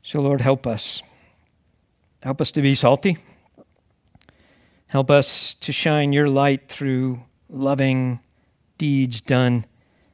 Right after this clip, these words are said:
not for our glory, but for your glory and your honor. Lord, this is gonna look different for each one of us. We're in different places. We have different resources and abilities and talents, Lord, but help us to do it.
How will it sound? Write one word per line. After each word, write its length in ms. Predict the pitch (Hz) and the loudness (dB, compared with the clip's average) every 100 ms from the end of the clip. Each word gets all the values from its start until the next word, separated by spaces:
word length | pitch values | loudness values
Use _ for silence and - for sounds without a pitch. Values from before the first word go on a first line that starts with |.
| _ _ _ | _ _ _
not 220 | - 139 - | -4 -4 -2
for 160 | 131 | 0
our 120 | 127 | 2
glory, 380 | 131 113 107 104 | 2 0 0 -2
but 240 | 101 110 - | -2 -8 -12
for 460 | - 123 120 117 - _ _ - | -10 -6 -6 -6 -12 _ _ -6
your 160 | 131 | -4
glory 520 | 117 117 107 104 95 - _ _ _ _ _ _ _ - | -4 -4 -4 -4 -6 -8 _ _ _ _ _ _ _ -8
and 140 | 113 | -4
your 200 | 117 113 - | 0 -2 -2
honor. 380 | 101 92 85 - _ _ _ _ _ _ _ _ _ _ _ _ _ _ _ 135 | -4 -4 -6 -12 _ _ _ _ _ _ _ _ _ _ _ _ _ _ _ -4
Lord, 140 | 127 | 0
this 160 | 139 135 | 0 0
is 80 | |
gonna 200 | 127 131 | 0 2
look 200 | 123 123 | 2 0
different 360 | - 131 117 110 | -2 -4 -6 -10
for 140 | - | -10
each 240 | 113 120 - | -8 -6 -4
one 160 | 127 | -2
of 80 | 123 | 0
us. 320 | 127 123 - | 0 -2 -8
We're 120 | 123 113 | -8 -6
in 60 | |
different 300 | 110 131 110 | -6 -6 -8
places. 540 | - 151 147 143 139 127 | -4 -2 -2 -4 -6 -6
We 80 | |
have 160 | 110 107 | -8 -6
different 320 | 123 - 117 | -8 -8 -10
resources 800 | 160 151 143 151 139 131 147 135 | -4 -4 -2 -2 -4 -4 -6 -4
and 120 | 123 | -6
abilities 680 | 113 127 151 147 139 139 139 | -4 0 2 2 2 0 -2
and 160 | 131 113 | -6 -8
talents, 560 | - 156 147 143 - 131 | -4 -2 -2 -2 -6 -6
Lord, 320 | 135 127 123 | -2 -2 -2
but 140 | 120 | -4
help 260 | 123 131 131 | -2 -2 -2
us 220 | 127 - | -6 -6
to 100 | 120 | -10
do 300 | 110 123 135 | -8 -6 -4
it. 280 | 123 - | -6 -8